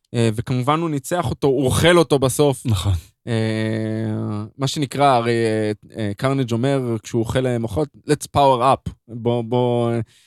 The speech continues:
Speaker 1: נ-, נ-, נ-,
Speaker 2: כן.
Speaker 1: נגדיל את הכוחות, אז מעניין אם ונום עכשיו מאוד חזק. אה, ו-, וזהו, אין, אה, יותר מהבחינה הזאת, אה, הם, אה, מצליחים. אנחנו כן מקבלים, אה, את הרמז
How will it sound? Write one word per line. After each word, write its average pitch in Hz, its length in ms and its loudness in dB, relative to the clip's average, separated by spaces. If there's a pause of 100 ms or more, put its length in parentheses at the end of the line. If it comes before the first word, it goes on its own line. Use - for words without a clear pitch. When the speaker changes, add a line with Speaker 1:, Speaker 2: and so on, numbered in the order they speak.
(220)
Speaker 1:
נ-, 127 100 2 (160)
נ-, 131 520 0
נ-, 123 60 -2
Speaker 2:
כן. 123 340 4
Speaker 1:
נגדיל 147 380 4
את 185 80 0
הכוחות, 165 440 2
אז 120 140 0
מעניין 123 320 -2
אם 127 260 -2
ונום 131 260 0
עכשיו 123 300 -4
מאוד 110 300 -4
חזק. 123 420 -4 (560)
אה, 110 540 4 (1000)
ו-, 156 280 2 (640)
וזהו, 190 320 2
אין, 185 180 2
אה, 220 120 2
יותר 156 280 6
מהבחינה 139 600 2
הזאת, 135 380 0
אה, 120 720 2 (580)
הם, 117 140 2
אה, 117 300 2
מצליחים. 147 580 0
אנחנו 123 260 -2
כן 160 180 -2
מקבלים, 139 560 0
אה, 123 460 0
את 127 140 -4
הרמז 131 580 0